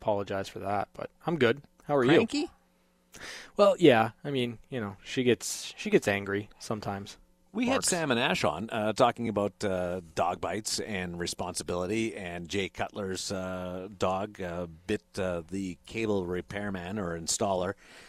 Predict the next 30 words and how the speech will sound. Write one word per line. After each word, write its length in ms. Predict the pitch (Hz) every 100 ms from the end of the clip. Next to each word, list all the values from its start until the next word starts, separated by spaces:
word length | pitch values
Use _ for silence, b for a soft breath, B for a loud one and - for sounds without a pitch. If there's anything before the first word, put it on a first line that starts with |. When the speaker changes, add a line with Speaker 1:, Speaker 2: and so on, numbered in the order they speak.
| b b -
Speaker 1:
Mm-hmm. 100 | 104
Speaker 2:
and, 320 | 98 92 90
uh, 60 | 87
he's 300 | 82 127 113
now 220 | 107 92
suing 360 | - 120 104 98
for 120 | 101
the 80 | 87
dog 240 | 82 78
bite. 240 | 85 104 -
And, 300 | 110 107 107
uh, 120 | 107 87
I 140 | 90 156
was, 260 | 170 -
uh, 220 | - 101 113
I 240 | 113 139
was 140 | 170
surprised 580 | - - - 139 165 -
in 160 | 113 104
Nevada 400 | 101 98 95 98
that 160 | 101
you've 140 | 101 98
got 220 | 107 -
the, 120 | 98
like, 220 | 95 104
the 80 | -
one 320 | 82 104 117
bite 380 | 110 107 131 - - _ -
and 160 | 107 113
then 220 | 156